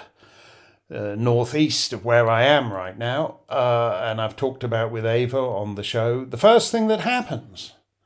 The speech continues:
is they say, Oh, "Oh, well, you know, this is nothing to do with terrorism." Blah, blah, blah, blah. So they, what they do is they go after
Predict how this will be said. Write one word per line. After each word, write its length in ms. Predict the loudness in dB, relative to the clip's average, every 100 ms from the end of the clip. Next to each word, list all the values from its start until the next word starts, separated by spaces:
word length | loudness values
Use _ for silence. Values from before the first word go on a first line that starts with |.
| _ _ _ _ _
is 140 | -4 4
they 100 | 4
say, 220 | 8 10
Oh, 920 | 12 12 12 12 12 12 8 4 0 -6 _ -4 2
"Oh, 100 | 4
well, 340 | 4 4 2
you 160 | -2 -2
know, 180 | 0
this 220 | 0 -4 -4
is 80 |
nothing 300 | -2 -2 -2 -4
to 100 | -4
do 180 | -2
with 320 | -2 -2 -4 -2
terrorism." 580 | 2 2 0 -4 -4
Blah, 440 | -6 -4 -4 -2 -4
blah, 140 | -6
blah, 140 | -6 -8
blah. 120 | -12 -16 -20 -20 2
So 200 | 6 12
they, 300 | 12 12 6 4
what 240 | 6 8
they 160 | 6 6
do 220 | 6 4
is 180 | 2 4
they 200 | 4 4
go 720 | 6 10 12 10 8 4 -4 0
after 800 | 4 4 2 -6 -14 -14 -16